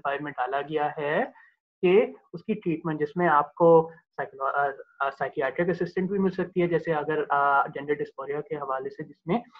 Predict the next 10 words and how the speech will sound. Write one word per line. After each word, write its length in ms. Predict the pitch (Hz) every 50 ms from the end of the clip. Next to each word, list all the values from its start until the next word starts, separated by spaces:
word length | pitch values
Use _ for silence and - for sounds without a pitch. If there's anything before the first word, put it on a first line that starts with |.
| - _ _ _ _ _ -
आपको 720 | 143 139 147 - - _ _ - 175 208 285 311 - - _ _ _ _ _ _ _ _ _ _ _ _ _ 170
ये 200 | 165 156 165 175
होता 320 | 165 160 160 - - 151
है 340 | 151 147 151 143 156 180 240
कि 340 | 269 - - 185 175 175 185
आपकी, 840 | 180 139 139 139 139 - - - 185 196 220 247 240 - _ _ _ _ _ _ _ _
अ, 240 | - - - - - _
जो 460 | 160 160 160 160 156 156 151 156 151 -
सेल्फ 600 | - _ _ _ _ 165 165 196 233 233 - - _ -
परसीव्ड 760 | 175 165 165 - - - - 147 143 143 147 175 247 285